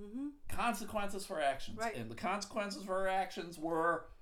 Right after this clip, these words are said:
Speaker 2: she lost her job. Everybody hates her guts.
Speaker 1: Mm-hmm.
Speaker 2: There you fucking go.
Speaker 1: Don't wanna
Speaker 2: What do you
Speaker 1: be
Speaker 2: want?
Speaker 1: around her.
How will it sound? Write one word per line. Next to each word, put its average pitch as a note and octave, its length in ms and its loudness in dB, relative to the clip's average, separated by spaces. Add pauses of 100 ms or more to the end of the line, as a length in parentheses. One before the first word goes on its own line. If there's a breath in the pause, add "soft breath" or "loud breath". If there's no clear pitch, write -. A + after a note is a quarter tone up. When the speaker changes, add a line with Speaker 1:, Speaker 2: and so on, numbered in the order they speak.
(140 loud breath)
Speaker 2:
she - 120 -4
lost D3+ 380 4
her E3+ 100 -2
job. D3+ 600 10
Everybody D3 380 0
hates C#3 260 -6
her C3+ 80 -6
guts. C3+ 680 2
Speaker 1:
Mm-hmm. C#4+ 220 -6
Speaker 2:
There A2 220 -4
you A2 120 -4
fucking G2 440 -8
go. F#2 80 -10
Speaker 1:
Don't - 200 -8
wanna F3+ 220 -6
Speaker 2:
What F3+ 80 0
do F3+ 60 2
you F3 80 2
Speaker 1:
be F3 60 2
Speaker 2:
want? F3 100 0
Speaker 1:
around F#3+ 360 0
her. G3 300 -4